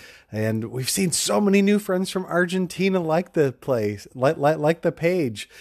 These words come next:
as well as, uh, Eliandra from Uruguay.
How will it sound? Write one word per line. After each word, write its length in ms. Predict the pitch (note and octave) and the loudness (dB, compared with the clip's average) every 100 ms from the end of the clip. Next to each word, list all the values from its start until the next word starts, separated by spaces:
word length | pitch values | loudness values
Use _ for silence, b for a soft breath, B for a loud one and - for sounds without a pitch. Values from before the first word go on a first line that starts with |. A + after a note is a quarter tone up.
| B | B
as 160 | C#3 C3+ | -2 0
well 240 | E3 F#3 | 0 2
as, 200 | F#3+ D3 | 2 0
uh, 520 | - C3+ B2+ A#2 A#2+ - _ | -2 2 2 2 -2 -6 _
Eliandra 840 | C#3+ E3 E3 E3 G3 E3+ D3 G#2+ G2 | 2 4 4 4 0 0 0 0 -4
from 340 | - C3 C#3 - | -2 -2 -2 -8
Uruguay. 840 | D3+ B2+ F3+ F3 B2 A#2+ G#2+ G2 | -8 -2 0 0 0 0 0 -2